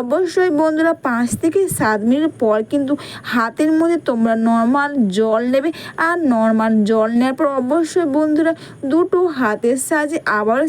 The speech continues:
স্কিনটাকে খুব সুন্দর করে আলতো করে মাসাজ করে নেওয়ার পর অবশ্যই বন্ধুরা এই প্যাকটা এইভাবে তুলে নাও। যা তোমরা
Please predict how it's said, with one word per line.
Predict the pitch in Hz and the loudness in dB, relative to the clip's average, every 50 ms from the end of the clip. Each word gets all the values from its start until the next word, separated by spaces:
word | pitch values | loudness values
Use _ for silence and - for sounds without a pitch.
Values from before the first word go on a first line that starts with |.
| 311 - | -2 -6
স্কিনটাকে | - - - 247 226 220 214 220 320 320 - | -8 -4 0 0 2 2 0 -2 -4 -2 0
খুব | 381 370 403 403 381 - | 2 2 2 2 2 2
সুন্দর | 370 339 302 302 294 294 285 269 320 330 339 320 - | 0 2 2 2 2 0 0 0 0 -2 -2 0 0
করে | 311 285 285 - - - 214 | 0 0 0 -2 -2 -2 0
আলতো | 214 214 226 240 311 311 | 0 0 0 0 0 0
করে | 339 339 294 311 - - - - - - 226 | 0 0 0 -2 -4 -6 -12 -8 -2 0 0
মাসাজ | 226 226 226 233 - - 302 311 320 311 - - 277 | 0 0 0 -2 0 0 0 0 0 -4 -4 -2 0
করে | 247 240 240 240 240 233 | 0 0 0 0 0 0
নেওয়ার | 240 240 233 240 | 0 0 0 0
পর | 320 - - 233 240 | -2 -2 0 0 -2
অবশ্যই | 220 208 254 302 330 311 - 349 330 330 294 254 254 | 0 0 0 0 -2 -2 0 0 0 0 0 2 0
বন্ধুরা | 277 269 269 285 339 - - - 202 214 | 0 0 0 0 -2 -2 -2 0 0 0
এই | 220 208 - - | 0 -2 -4 -4
প্যাকটা | - 240 226 233 - - - 339 311 302 - - - - - - 220 | -2 -2 -2 -2 -4 -4 -4 -4 -4 -4 -6 -10 -16 -6 -2 -2 0
এইভাবে | 240 220 233 247 233 254 262 254 254 302 320 - - - | 0 0 0 0 0 0 0 0 0 -2 -2 -4 -4 -4
তুলে | 240 240 233 233 233 220 | -2 0 0 0 0 0
নাও। | 214 214 196 175 175 - - | 0 -2 -2 -4 -6 -4 -2
যা | 214 214 208 233 294 311 311 - - | -2 0 0 -2 -2 -4 -8 -4 -2
তোমরা | 254 240 233 233 220 233 | 0 2 2 4 2 2